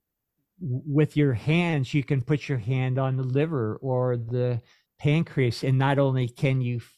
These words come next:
feel it, but you can feel if the proper motion is happening. And with, um, the same techniques, you can restore that motion, which, uh, also then restores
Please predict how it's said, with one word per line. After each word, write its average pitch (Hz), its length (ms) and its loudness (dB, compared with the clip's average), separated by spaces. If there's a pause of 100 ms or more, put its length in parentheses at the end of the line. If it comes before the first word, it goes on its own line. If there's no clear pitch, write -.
(120)
feel 160 220 4
it, 120 140 0
but 127 220 0
you 143 60 -2
can 127 200 0
feel 147 640 4
if 143 240 -2
the 139 100 0
proper 135 500 0
motion 135 500 0
is 117 140 -4
happening. 117 580 0
And 123 280 -2
with, 127 200 0 (720)
um, 120 540 0 (260)
the 127 100 0
same 139 320 0
techniques, 139 640 0
you 139 80 4
can 143 240 4
restore 160 800 2
that 131 340 0
motion, 135 640 0 (380)
which, 135 360 2
uh, 131 280 4
also 156 640 4
then 143 300 2
restores 151 920 0